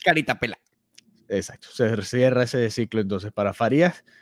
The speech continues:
Speaker 2: Y bueno, la magia Peckerman tendrá que esperar hasta marzo. Enfrentan a Argentina y
Speaker 1: Oye,
Speaker 2: después a
Speaker 1: Villegas,
Speaker 2: los
Speaker 1: tú no
Speaker 2: amigos
Speaker 1: sabes
Speaker 2: de
Speaker 1: esto,
Speaker 2: Puebla.
Speaker 1: antes de irnos, ya, ya tengo que aprovechar a preguntarte. ¿Cuándo es la Champions? Ya es pronto, ¿verdad?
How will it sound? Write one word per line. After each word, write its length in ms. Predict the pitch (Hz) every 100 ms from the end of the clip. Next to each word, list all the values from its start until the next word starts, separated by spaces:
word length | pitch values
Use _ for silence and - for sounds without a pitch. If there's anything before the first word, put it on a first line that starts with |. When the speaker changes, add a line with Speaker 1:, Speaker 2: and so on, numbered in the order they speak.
| _
Speaker 2:
Y 120 | - 139
bueno, 180 | 139
la 140 | 185 123
magia 460 | 123 143 143 170
Peckerman 540 | 160 175 - 180 165 151
tendrá 300 | 120 107 110
que 60 |
esperar 400 | 117 - 113 113
hasta 640 | 113 117 123 107 95 87 80
marzo. 480 | 104 135 120 95 80 _ -
Enfrentan 580 | 98 - 113 113 135
a 80 | 123
Argentina 640 | 98 107 98 - 190 226 240 _ _ _ _ _ _ _ _ _
y 100 | 113
Speaker 1:
Oye, 120 | 117 311
Speaker 2:
después 160 | 127
a 40 | 139
Speaker 1:
Villegas, 120 | 131
Speaker 2:
los 100 | 120
Speaker 1:
tú 0 |
no 40 |
Speaker 2:
amigos 200 | 120 -
Speaker 1:
sabes 120 | -
Speaker 2:
de 40 | 247
Speaker 1:
esto, 140 | -
Speaker 2:
Puebla. 100 | 208
Speaker 1:
antes 200 | 202 285
de 160 | 240 180
irnos, 260 | 160 170
ya, 140 | 160 160
ya 240 | 165 170 196
tengo 180 | 196
que 60 | -
aprovechar 320 | - 135 160
a 40 | -
preguntarte. 440 | 120 104 - _ _ _ _
¿Cuándo 320 | 175 220 294
es 80 | 311
la 120 | 294
Champions? 440 | - 104 107 123
Ya 140 | 113 120
es 80 | 226
pronto, 320 | 240 247 170
¿verdad? 260 | 120 143